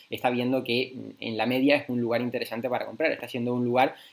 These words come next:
en el que me interesa acumular, ¿no? ¿Por qué? Pues porque quizás veo el valor barato, porque, eh, eh, además se está, eh,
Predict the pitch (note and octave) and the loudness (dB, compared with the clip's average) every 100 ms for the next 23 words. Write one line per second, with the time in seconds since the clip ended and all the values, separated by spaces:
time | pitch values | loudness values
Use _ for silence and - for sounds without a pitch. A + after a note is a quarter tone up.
0 | - A#2 B2 C#3 C3+ B2 A2+ A#2+ B2 C3 | -6 -2 0 4 4 2 0 0 0 -2
1 | A#2+ A2+ A2 G2+ A2+ - A2+ - C#3 G#2 | -4 -2 -2 -2 -2 -4 -2 0 0 0
2 | G#2+ G#2 G#2 A#2+ G#2 A#2 G#2+ G#2+ A2+ D3+ | -8 -10 -6 -6 -2 -2 -2 -2 2 4
3 | F3 F3 D3+ E3+ - A2+ - - - A2 | 4 2 -2 -2 -2 -2 -4 -16 -4 0
4 | A2 G#2 G2+ - A2+ A2 A2 - G2 A2 | 0 0 -4 -6 -6 -6 -8 -6 -2 2
5 | C3 C3 B2+ - B2+ A#2+ A2 A2 | 2 0 0 2 2 2 -4 -6